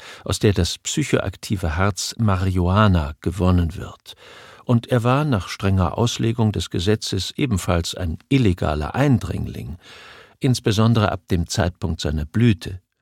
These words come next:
Aber letztlich war er so harmlos wie seine Nachbarn, die Rosen und die Sonnenblumen. Es handelte sich um Faser- oder Futterhanf,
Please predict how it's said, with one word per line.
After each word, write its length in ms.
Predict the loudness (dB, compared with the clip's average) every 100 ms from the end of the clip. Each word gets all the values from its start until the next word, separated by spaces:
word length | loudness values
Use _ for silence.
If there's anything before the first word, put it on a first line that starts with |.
| _ -20 -8 -4
Aber 180 | 0 4
letztlich 680 | 4 2 -2 -2 -2 -4 -4
war 220 | -2 0
er 100 | 0
so 180 | 0 0
harmlos 440 | 0 0 0 -4
wie 80 | -6
seine 260 | -4 -4 0
Nachbarn, 540 | 0 0 -2 0 -2 -4 -16 -6
die 80 | -2
Rosen 600 | 0 2 2 2 0 -2
und 200 | -6 -12
die 80 | -6
Sonnenblumen. 840 | 2 2 2 -2 -10 -12 -12 -16 -20 _ _ _ _ _ _ -20 -20 -10
Es 160 | -4 0
handelte 380 | 2 2 0 -2
sich 220 | -2 0
um 200 | 0 0
Faser- 640 | 0 2 2 2 2 0
oder 260 | 0 -2 -2
Futterhanf, 1000 | -6 -6 -2 -2 -2 -6 -8 -10 -14